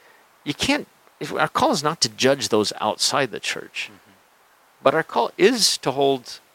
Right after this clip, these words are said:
Speaker 1: each other accountable within the church." And, um,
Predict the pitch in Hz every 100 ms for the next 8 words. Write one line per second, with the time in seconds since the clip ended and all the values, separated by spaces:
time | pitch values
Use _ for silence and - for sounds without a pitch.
0 | _ 127 - 131 117 101 - 117 110 98
1 | 95 123 110 - 120 113 101 - - -
2 | - - - - - _ _ 127 127 123
3 | 120 117 113